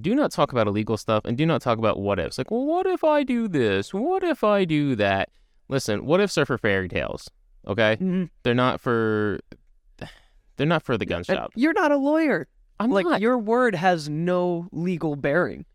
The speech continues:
Speaker 1: And at the end of the day, my opinion is irrelevant. I mean, if someone asks me, like, "Hey, what do you think is a better gun to get started?" I'll give you my opinion. If you wanna ask me what my opinion is on the Pracer rule thing, I'm gonna refer you now to go watch one of our video, or, or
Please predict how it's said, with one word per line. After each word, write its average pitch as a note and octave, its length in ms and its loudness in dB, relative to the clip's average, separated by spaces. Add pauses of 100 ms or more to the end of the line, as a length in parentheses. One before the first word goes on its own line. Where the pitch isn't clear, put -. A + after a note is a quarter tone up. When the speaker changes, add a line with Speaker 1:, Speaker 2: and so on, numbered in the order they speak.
(100)
Speaker 1:
And F3+ 100 2
at G3 120 0
the G#3 80 2
end G#3+ 80 2
of F#3+ 60 2
the D#3+ 40 -6
day, D#3 320 0
my D3+ 240 0
opinion F3 600 0
is A#2+ 120 -2
irrelevant. G#2 600 0
I B2 60 0
mean, C#3 280 0
if C#3 140 -2
someone A3 180 0
asks G3 180 0
me, F#3+ 100 0
like, C3+ 180 0
"Hey, D#3 160 2
what C#3 140 0
do E3+ 40 -2
you F3 80 0
think D#3+ 160 -2
is C#3 100 0
a B2 40 -2
better A#2+ 220 2
gun G#2 180 0
to G#2 80 -4
get G2 160 -2
started?" E3+ 400 2
I'll F3 100 6
give C#3 160 0
you A2+ 80 2
my G2 120 0
opinion. - 440 -6 (320)
If A#2+ 100 0
you C#3 120 0
wanna C#3+ 140 2
ask C3+ 300 0
me B2+ 120 0
what A#2+ 160 -2
my A#2 100 0
opinion B2 460 -2
is A2+ 340 0
on G2+ 540 -2
the G2 460 -2
Pracer F#2+ 380 -6
rule E3 240 2
thing, G#2+ 300 0
I'm A2+ 160 2
gonna G#2+ 160 0
refer G2+ 260 0
you G2+ 140 2
now G2 200 -4
to G2 100 -6
go F#2+ 100 -2
watch F2+ 260 -2
one G2 120 -2
of F2 80 -4
our F2 120 -2
video, C#3 300 -2
or, F#2+ 240 -2
or F2+ 300 -6